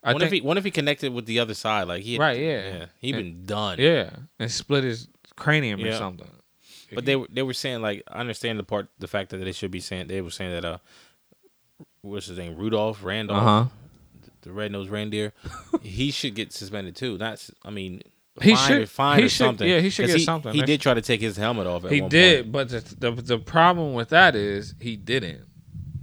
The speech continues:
Speaker 1: He didn't take his helmet off.
Speaker 2: Yeah,
Speaker 1: And,
Speaker 2: and
Speaker 1: he didn't swing a helmet
Speaker 2: Yeah.
Speaker 1: and hit
Speaker 2: Yeah.
Speaker 1: somebody in his head. So
Speaker 2: Yeah, that, that wasn't warranted after that.
Speaker 1: Hell no. I don't even know what he s-, like, I, like, w-, what could get you to a level where you,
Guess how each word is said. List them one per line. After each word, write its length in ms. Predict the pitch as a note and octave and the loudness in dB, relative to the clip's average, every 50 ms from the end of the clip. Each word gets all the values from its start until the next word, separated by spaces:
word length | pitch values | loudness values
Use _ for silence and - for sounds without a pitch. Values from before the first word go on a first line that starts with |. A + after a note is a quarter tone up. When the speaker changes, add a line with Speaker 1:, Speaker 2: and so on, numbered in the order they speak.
| - - - - | -12 -14 -10 -8
Speaker 1:
He 120 | A#2 A#2+ | -8 -4
didn't 320 | A#2+ B2 C3 C#3+ C#3+ A#2 - | 0 2 2 4 2 0 0
take 180 | A#2+ G2+ G2 | -2 -2 -2
his 120 | G2 F2+ - | -4 -6 -6
helmet 300 | G2 F2+ F2+ F2+ E2+ D#2+ | -6 -8 -8 -8 -10 -10
off. 260 | C#2 D2 D#2+ E2 - - | -10 -12 -14 -14 -12 -12
Speaker 2:
Yeah, 160 | E2+ E2 - - | -10 -10 -10 -10
Speaker 1:
And, 20 | - G2 G#2 | -8 -8 -6
Speaker 2:
and 80 | G#2+ | -4
Speaker 1:
he 100 | A#2 A2+ | -4 -4
didn't 340 | A2 A#2 B2+ C#3 C#3+ C3+ G#2+ | 0 2 4 4 4 2 0
swing 280 | - - C#3 A#2 G#2+ G#2 | -2 -2 -2 -4 -4 -4
a 60 | G2 | -4
helmet 420 | G2+ A#2 G#2+ G2+ E2+ F#2+ G2 F#2+ | -4 -4 -4 -4 -4 -6 -8 -8
Speaker 2:
Yeah. 80 | F2+ F#2+ | -10 -12
Speaker 1:
and 80 | G2+ A2 | -14 -10
hit 220 | - A2+ A2 G2 | -10 -10 -8 -6
Speaker 2:
Yeah. 60 | F#2+ | -8
Speaker 1:
somebody 360 | G#2+ G#2 G2+ F#2+ F#2+ F#2 F#2 | -8 -8 -6 -6 -6 -6 -6
in 140 | F#2 F#2 F#2 | -8 -8 -10
his 140 | F#2 F#2 - | -12 -8 -4
head. 320 | C3 C3+ A2+ D#2+ A1 - - _ _ _ _ _ _ _ _ _ _ _ _ _ _ | -2 0 0 -2 -4 -8 -16 _ _ _ _ _ _ _ _ _ _ _ _ _ _
So 560 | - - - A#2 G#2+ G#2 G2+ F#2+ F2 F2 E2+ - _ _ _ _ _ _ | -14 -8 -4 -2 -2 -2 -2 -2 -4 -8 -12 -16 _ _ _ _ _ _
Speaker 2:
Yeah, 140 | G2 F#2+ F#2+ | -8 -4 -4
that, 180 | A2 A2 F#2+ - _ - | -2 -4 -4 -6 _ -8
that 200 | G2 G#2+ A#2 - - - | -6 -6 -6 -8 -10 -14
wasn't 320 | - F#2+ G2 F#2 F#2 F2 F2 | -10 -8 -8 -8 -8 -8 -6
warranted 360 | G2 G#2+ G#2 F2+ - F#2+ F2+ | -6 -6 -6 -6 -8 -10 -10
after 200 | F2 F2+ - - | -10 -10 -10 -10
that. 180 | F2 F2+ F2 - | -10 -8 -4 -2
Speaker 1:
Hell 360 | B2 C3+ C#3 C3+ B2+ A2+ G2+ | 0 0 2 2 2 0 -2
no. 380 | F#2+ F#2 E2+ D#2+ D#2 D2+ E2 G2 C3+ - _ | -4 -6 -8 -10 -10 -14 -16 -20 -20 -14 _
I 160 | G#2 A2+ D#3 | 2 4 4
don't 200 | G3+ G3+ F3+ D3 | 4 4 2 0
even 180 | B2+ A2 A2+ G#2+ | -2 -2 -4 -2
know 140 | G#2+ G#2 G#2 | -2 0 0
what 120 | G2+ G2 F#2 | 0 -2 -4
he 60 | F2+ | -6
s-, 180 | - - - - | -8 -12 -16 -10
like, 280 | - B2 A#2 A#2 A2+ - - - | -2 0 0 0 0 -4 -10 -16
I, 100 | A2+ A2 - _ | -16 -16 -12 _
like, 160 | C3 C3 C3+ A#2 | -4 -4 -4 -4
w-, 300 | A2+ A2 G#2+ A2 A2 - - _ _ _ _ _ _ _ _ _ | -6 -10 -10 -12 -14 -18 -20 _ _ _ _ _ _ _ _ _
what 580 | A#2+ A#2 - C3 A#2 A#2+ C#3 F3 A3+ G#3 C#3+ - | -20 -18 -16 -14 -10 -2 0 2 2 2 0 -2
could 220 | - E3 D3+ B2+ | -4 -4 -4 0
get 220 | A#2+ D3+ D3+ - | 0 0 0 0
you 80 | D#3 C#3 | -2 -6
to 340 | B2+ - - D3+ C#3+ C#3 B2 | -4 -4 -4 0 2 2 2
a 20 | |
level 460 | G#2 G2+ G#2+ A#2+ C#3+ C#3+ C3 A#2+ A2+ G#2+ | 2 2 2 2 2 2 2 0 -2 0
where 160 | G#2+ G#2+ G#2+ | 0 0 0
you, 260 | G#2+ A2 A2+ A2+ G#2+ | 0 -2 -4 -6 -8